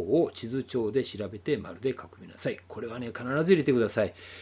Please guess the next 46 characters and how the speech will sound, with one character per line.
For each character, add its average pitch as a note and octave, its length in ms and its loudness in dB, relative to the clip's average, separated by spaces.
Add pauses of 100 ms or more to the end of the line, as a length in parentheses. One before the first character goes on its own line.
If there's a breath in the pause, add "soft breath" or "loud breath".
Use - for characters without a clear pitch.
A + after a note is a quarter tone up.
(140)
地 - 200 -4
図 F3+ 180 8
帳 C#3+ 320 2
を G2+ 40 2
開 C3+ 340 4
い - 20 -10
て G#2+ 200 -4
見 G2+ 120 -2
つ - 80 -10
け C#3 100 -2
て A#2 140 0
丸 A#2 340 2
を C3+ 80 4
つ - 140 -8
け - 140 -2
る E3+ 60 0
こ E3+ 120 0
と E3 100 0
に D#3 80 2
よ D3+ 80 2
っ C#3+ 60 0
て、 - 180 -2
こ - 160 -2
の F3 140 2
周 G3+ 480 4
辺 F#3+ 220 4
の F#3 100 2
地 E3 160 -4
図 D#3+ 100 4
を D3+ 40 4
見 B2+ 100 4
る B2 80 0
こ A#2+ 80 -2
と B2 80 -2
が A#2+ 100 0
で A2 100 0
き G#2+ 80 -4
る G#2+ 120 -2
ん - 20 -2
で G2 100 -2
す - 120 -14
よ F2+ 80 -14
ね。 D#3+ 280 0 (540 loud breath)
え A2+ 380 0
ー、 B2+ 40 0
ね、 D3+ 220 2